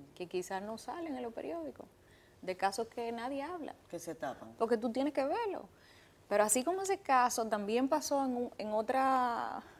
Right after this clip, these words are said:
Speaker 1: otro día, otro taller, en una comunidad también muy, muy vulnerable de aquí de Santo Domingo, donde había un estudiante con un mal olor tan fuerte.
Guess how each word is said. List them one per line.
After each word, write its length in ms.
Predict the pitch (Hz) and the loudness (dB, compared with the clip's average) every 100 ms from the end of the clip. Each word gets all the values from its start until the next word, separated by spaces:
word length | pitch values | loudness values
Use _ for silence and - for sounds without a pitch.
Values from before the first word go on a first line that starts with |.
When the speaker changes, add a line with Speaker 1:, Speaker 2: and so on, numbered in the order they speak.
| - - - | -20 -20 -8
Speaker 1:
otro 360 | - 208 220 226 | 6 6 8 4
día, 220 | 220 214 | 4 4
otro 240 | 190 196 202 | 2 2 0
taller, 460 | 202 202 185 180 - - - | 2 2 2 0 -8 -20 -10
en 100 | 175 | -8
una 300 | 175 190 202 | -4 0 0
comunidad 400 | 202 190 185 180 | 0 0 2 2
también 280 | 175 156 160 | 2 -4 -4
muy, 200 | 165 185 | -4 -6
muy 180 | 185 190 | -6 -4
vulnerable 380 | 214 220 202 202 | -2 0 2 2
de 60 | |
aquí 180 | 175 175 | 2 -2
de 60 | 202 | -2
Santo 260 | 190 185 220 | -4 -4 -6
Domingo, 440 | 226 156 151 - - - - - - - | -4 -6 -8 -10 -18 -20 -20 -20 -20 -4
donde 200 | 214 220 | 4 6
había 100 | 220 | 6
un 80 | 269 | 4
estudiante 500 | 277 277 226 208 202 | 4 2 2 0 -2
con 120 | 214 | -2
un 120 | 220 | -2
mal 160 | 233 240 | 0 2
olor 260 | 233 220 | 2 0
tan 280 | - 220 277 | -2 -2 -2
fuerte. 580 | - 175 151 131 - | -4 -2 0 -2 -10